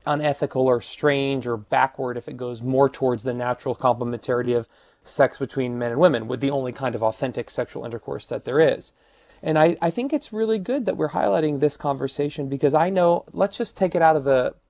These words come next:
uh, idea realm and more into the practical, tangible realm. I have many friends and clients who have struggled with same-sex sexualized attachments, whether those are feelings, thoughts, behaviors, identity.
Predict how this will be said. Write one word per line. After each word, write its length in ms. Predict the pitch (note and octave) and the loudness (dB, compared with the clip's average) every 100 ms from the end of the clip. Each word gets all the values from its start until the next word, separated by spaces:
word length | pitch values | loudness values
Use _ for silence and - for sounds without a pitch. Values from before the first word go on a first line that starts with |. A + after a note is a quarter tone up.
| _ - | _ -18
uh, 80 | - - _ _ _ _ _ - | -18 -18 _ _ _ _ _ 0
idea 500 | C#3+ C#3 C#3+ D#3+ C#3 | 2 2 2 6 6
realm 340 | A#2 A2+ B2 | 6 0 0
and 180 | C3 C3 | -2 -4
more 220 | D3 E3 | -2 -2
into 120 | F3 D#3 | 0 -4
the 100 | D3 | -6
practical, 460 | F3+ F3+ F3+ D#3 | -6 -6 -6 -6
tangible 460 | - F3+ G3 D#3 B2+ | -6 -8 -2 0 2
realm. 220 | B2 C3 - _ - | 2 -2 -8 _ -6
I 80 | A#3 | 0
have 180 | A3+ D#3 | 2 2
many 460 | D#3 E3 F3+ F#3+ | 0 0 -2 -4
friends 680 | F#3+ - E3 B2+ B2 - - - | -6 -6 -4 -4 -6 -12 -18 -10
and 360 | F3 F#3+ G3 G3 | -4 -2 -2 -4
clients 560 | F3 D#3 B2 - - _ _ _ _ _ | -4 -2 -4 -8 -18 _ _ _ _ _
who 200 | - G3 | -4 -2
have 300 | D#3 D#3 C#3+ | 4 4 2
struggled 540 | - - D#3 E3 F3+ | -4 0 2 2 0
with 200 | C#3+ C3+ | 0 -2
same-sex 640 | - D3 D#3 - C#3+ - - | -2 -4 -4 -6 -10 -6 -2
sexualized 600 | C#3 - D3 C3 A#2 - | -2 -2 0 0 0 -6
attachments, 880 | - - A#2+ B2+ - F#3+ G3 F#3+ - | -14 -8 -8 -8 -8 -8 -6 -8 -6
whether 240 | A#2+ B2 | -2 -2
those 260 | A#2 A#2+ A2+ | -2 -2 -2
are 180 | A#2 A2 | -2 -2
feelings, 580 | _ D3+ D#3+ D#3 D#3 | _ -6 -4 -4 -6
thoughts, 360 | - D3+ D3+ - | -4 0 0 -2
behaviors, 520 | - B2 D3 D3 C3+ | -8 -2 0 0 0
identity. 500 | A#2+ B2 C#3 D3 D3+ | 0 2 0 0 -6